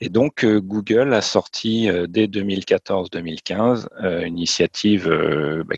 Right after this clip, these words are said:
qui, je pense, aujourd'hui fait référence et, et surtout ne fait plus débat, qui s'appelle Kubernetes et qui tire aujourd'hui un nombre d'acteurs, euh, énorme, euh, d'un point de vue communautaire, d'un point de vue, euh, solution entreprise et surtout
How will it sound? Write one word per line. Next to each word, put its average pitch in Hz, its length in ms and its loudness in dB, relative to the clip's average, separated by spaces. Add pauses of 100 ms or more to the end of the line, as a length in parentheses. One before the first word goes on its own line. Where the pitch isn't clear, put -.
qui, 85 440 -8
je - 220 -8
pense, 90 220 0
aujourd'hui 87 340 0
fait 82 240 -2
référence 92 640 0
et, 78 180 -2 (340)
et - 100 -10
surtout - 280 2
ne 104 60 4
fait 85 160 2
plus 117 180 4
débat, 87 380 4
qui - 240 -10
s'appelle 107 440 2
Kubernetes 90 760 0 (240)
et - 80 -8
qui 120 300 0
tire - 420 2
aujourd'hui 95 540 2
un 95 160 -2
nombre 98 500 2
d'acteurs, 90 520 2
euh, 80 180 -2
énorme, 123 480 0 (180)
euh, 85 220 0
d'un 85 100 -4
point 87 220 -2
de 87 40 -8
vue 87 140 -12
communautaire, 92 720 2
d'un 85 140 -4
point 87 180 -2
de 90 80 -4
vue, 87 240 0
euh, 80 200 -2
solution 85 500 0
entreprise 92 640 0 (160)
et - 60 -2
surtout - 640 0